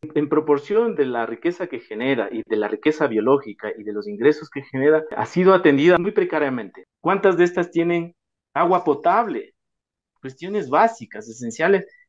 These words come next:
que tienen un impacto directo en la población y en los, y en los recursos naturales. ¿Cuántos de estos tienen procesos de descontaminación del aire, de los ríos, del agua, del mar, o, o de procesos industriales?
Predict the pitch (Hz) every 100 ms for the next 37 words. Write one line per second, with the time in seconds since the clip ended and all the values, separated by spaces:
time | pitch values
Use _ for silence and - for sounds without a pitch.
0 | _ 151 151 202 247 247 214 220 202 -
1 | 190 196 170 147 160 156 175 147 139 123
2 | 110 156 160 139 120 107 - _ - 117
3 | 117 117 107 104 104 147 151 135 120 -
4 | 151 240 135 - _ _ - 214 226 220
5 | 180 202 202 196 - _ _ 165 175 160
6 | 143 131 160 165 151 110 123 127 123 120
7 | 117 110 107 147 131 139 214 123 - _
8 | _ 143 135 127 147 226 160 113 117 156
9 | 208 139 113 117 208 - - _ _ _
10 | 143 147 143 139 143 139 135 160 160 151
11 | 139 120 - 180 214 117 -